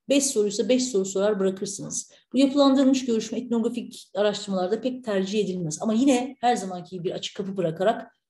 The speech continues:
sonu, konumuza, kişimize, e, göre, sahaya göre değişir. Tabii bizim için her türlü materyal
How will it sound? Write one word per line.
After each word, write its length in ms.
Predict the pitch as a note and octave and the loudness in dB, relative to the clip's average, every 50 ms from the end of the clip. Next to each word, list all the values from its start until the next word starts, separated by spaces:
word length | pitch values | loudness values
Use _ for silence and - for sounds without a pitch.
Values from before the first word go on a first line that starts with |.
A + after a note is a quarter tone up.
| _ _ - | _ _ -16
sonu, 380 | - - G#3 G3 G3+ F#3+ - | -4 0 2 2 2 0 -2
konumuza, 580 | - - A#3 A3 G3+ F#3 E3+ D#3 E3 D#3+ F3+ - | 0 0 0 2 2 0 -2 -2 -2 -2 -2 -4
kişimize, 680 | - - - F#3 F3 D#3+ D#3 E3 F3 - - - - E3+ | -8 -10 -8 -8 -6 -6 -6 -6 -8 -8 -10 -8 -6 -6
e, 280 | E3+ E3+ D#3+ D#3 C#3+ | -4 -4 -4 -4 -4
göre, 380 | D#3 D#3+ D#3+ E3+ G#3 A3 G#3+ - - - _ _ _ | -4 -2 -2 0 0 0 -2 -4 -14 -20 _ _ _
sahaya 360 | - - A3+ G3+ G3+ F#3 F3 | -6 -4 -2 0 2 2 2
göre 440 | D3+ C#3+ D3+ E3 G#3 G#3 G#3 - - _ _ _ _ _ _ - | 2 2 2 2 2 0 -2 -6 -16 _ _ _ _ _ _ -6
değişir. 760 | F#3 G3+ G#3+ G3 F3 - - - D3+ - - - _ _ _ _ _ _ _ _ _ _ _ _ _ _ _ _ _ _ _ _ _ _ | 0 2 2 2 2 -2 -4 -8 -8 -10 -12 -14 _ _ _ _ _ _ _ _ _ _ _ _ _ _ _ _ _ _ _ _ _ _
Tabii 220 | - E4 F4 E4 C4 | 4 6 6 6 6
bizim 220 | D4 - F4 G4 | 6 4 4 4
için 300 | F4+ - - C4 B3+ B3+ | 2 2 4 4 4 4
her 240 | B3+ D#4 F4+ F4+ F4+ | 6 4 2 2 2
türlü 180 | - D4 B3+ B3 | 2 4 4 4
materyal 560 | A#3+ A#3 A#3+ A#3+ A3+ G#3 G#3+ G3 G3 A3 | 4 2 2 0 2 2 4 2 2 0